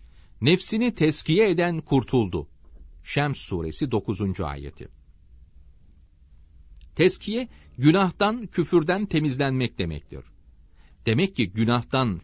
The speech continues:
küfürden temizlenen kimse muhakkak kurtulmuştur. Üç hadis-i şerif meali de şöyledir. Susan kurtuldu. Kıyamette ilk sual namazdan olacaktır, namazı doğru kılan kurtuldu.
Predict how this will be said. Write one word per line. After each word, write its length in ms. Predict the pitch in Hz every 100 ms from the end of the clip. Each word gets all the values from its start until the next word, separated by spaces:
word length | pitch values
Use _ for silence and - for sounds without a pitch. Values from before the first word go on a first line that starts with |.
| -
küfürden 580 | 110 135 113 131 135 98
temizlenen 640 | 113 110 92 107 95 85
kimse 420 | - 95 - 196 - - 123
muhakkak 540 | 123 220 - 165 -
kurtulmuştur. 760 | 127 113 113 95 85 - 71 - - - - - - - - - -
Üç 180 | 156 -
hadis-i 440 | 123 139 156 143
şerif 320 | - 127 120
meali 420 | 127 123 120 113
de 100 | 117
şöyledir. 500 | 107 117 80 73 71 - - - - - - - -
Susan 640 | - 185 202 196 196 196 - -
kurtuldu. 600 | - 117 - 87 69 65 - - - - - - - - - -
Kıyamette 640 | - 127 135 151 139 170 147
ilk 200 | 165 -
sual 380 | - 151 143 135
namazdan 500 | 123 123 139 135 147
olacaktır, 680 | 135 120 113 127 - 135 131 - 110
namazı 440 | 127 143 131 139
doğru 300 | 131 131 165
kılan 340 | 151 135 127
kurtuldu. 640 | 120 107 85 87 73 67